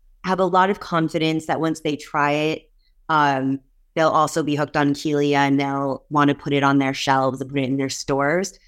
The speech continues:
So, you know, slowly in Massachusetts, the dispensaries, if anyone is listening from Massachusetts, which I'm sure there are people,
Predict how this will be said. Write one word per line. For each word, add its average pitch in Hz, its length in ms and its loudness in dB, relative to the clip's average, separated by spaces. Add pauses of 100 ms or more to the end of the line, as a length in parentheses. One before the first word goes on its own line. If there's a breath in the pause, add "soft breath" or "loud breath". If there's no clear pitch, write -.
(140 soft breath)
So, 156 600 0 (260)
you 165 80 -4
know, 143 80 -4 (480)
slowly 185 540 2
in 175 100 0
Massachusetts, 165 840 -2 (100)
the 156 140 -2
dispensaries, 170 760 0
if 160 200 0
anyone 147 340 0
is 135 140 -6
listening 143 420 -4
from 143 140 -6
Massachusetts, 143 760 -4
which - 140 -4
I'm 135 100 0
sure 135 220 -2
there 127 280 -4
are 151 180 0
people, 127 460 -4